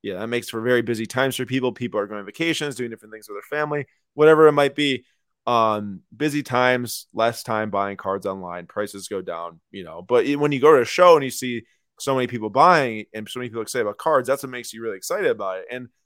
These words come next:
it is true. You know, not every single sale shows up on Card Ladder, shows up in the sales history, because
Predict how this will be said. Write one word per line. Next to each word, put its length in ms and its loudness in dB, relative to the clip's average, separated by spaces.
it 80 -4
is 140 -2
true. 300 2
You 100 -4
know, 60 2
not 220 0
every 180 0
single 220 -2
sale 200 0
shows 240 -2
up 120 -4
on 280 -4
Card 220 -4
Ladder, 180 2
shows 260 -8
up 120 -6
in 60 -16
the 60 -14
sales 260 -4
history, 280 -10
because 460 -12